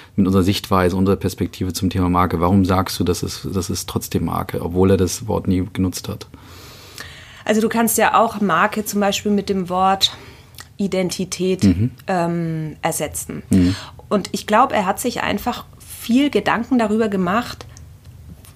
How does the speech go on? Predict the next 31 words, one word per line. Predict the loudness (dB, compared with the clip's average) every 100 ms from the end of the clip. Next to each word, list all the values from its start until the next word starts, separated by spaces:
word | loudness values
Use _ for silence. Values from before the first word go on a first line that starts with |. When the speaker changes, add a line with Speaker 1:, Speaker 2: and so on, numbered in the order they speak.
| -18 -8
Speaker 2:
was | -6 -2 -2
er | -2 -4 0
wirklich | -2 -2 -8 -6
machen | -6 -4 -2 -4 -2
will, | 0 2 2 0 -4 -16 -20 -20 -16
wer | 0 2 2 0
er | -6 -2
ist, | -2 -2 -4 2
Speaker 1:
Mhm. | 4 4 -2 -4
Speaker 2:
was | -2 -2
er | -6
kann | -8 0 0 2 -4 -8 -18 -4
und | 0
was | 0 0
er | 2
nicht | 2 0 -2
können | -2 -2 0 -2 -2
will. | -2 -4 -6
Speaker 1:
Mhm. | 2 4 4 2 -8 -6
Speaker 2:
Diese | -2 -2
Klarheit, | -2 0 2 2 -2 -6 -8 0
Speaker 1:
Mhm. | 2 4 2 -4 -18 -20 -20 -8
Speaker 2:
das | -2 0 0
hat | -2 -4 -14 -12
ganz | -2 -2 0
viel | 0 0
mit | 0
Marke | 0 -2 -4
zu | -8 -2
tun. | 2 4
Speaker 1:
Mhm. | 2